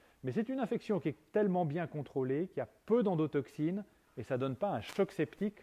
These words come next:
comme les entérobactéries, par exemple. D'accord ? Donc retenez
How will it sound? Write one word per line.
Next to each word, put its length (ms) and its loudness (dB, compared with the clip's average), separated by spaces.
comme 180 -2
les 140 0
entérobactéries, 680 0
par 200 -2
exemple. 260 -10
D'accord ? 320 -4
Donc 180 2
retenez 560 6